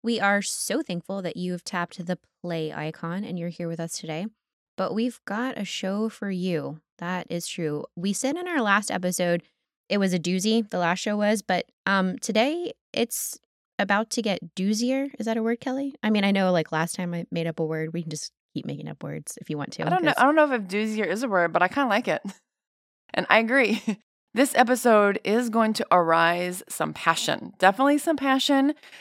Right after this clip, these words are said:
Speaker 2: from Chelsea and I, and probably all the brave parents who are listening, some passion from you as well. Frankly, it's full of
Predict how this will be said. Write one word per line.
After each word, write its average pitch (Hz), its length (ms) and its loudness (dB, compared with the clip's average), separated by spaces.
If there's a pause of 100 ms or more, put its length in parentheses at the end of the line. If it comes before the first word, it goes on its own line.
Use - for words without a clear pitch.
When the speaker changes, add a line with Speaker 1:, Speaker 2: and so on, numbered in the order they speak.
(160)
Speaker 2:
from 208 160 -2
Chelsea 214 320 2
and 208 100 2
I, 196 120 4
and 196 200 -2
probably 247 640 0 (380)
all 196 100 2
the 202 80 2
brave 170 260 0
parents 160 320 -2
who 170 80 -2
are 156 80 2
listening, 151 560 -4 (600)
some 185 160 -8
passion 170 340 -6
from 156 200 -6
you 147 100 -2
as 147 100 -6
well. 143 240 2 (360)
Frankly, 208 520 2 (440)
it's - 280 -4
full 190 600 2
of 160 240 2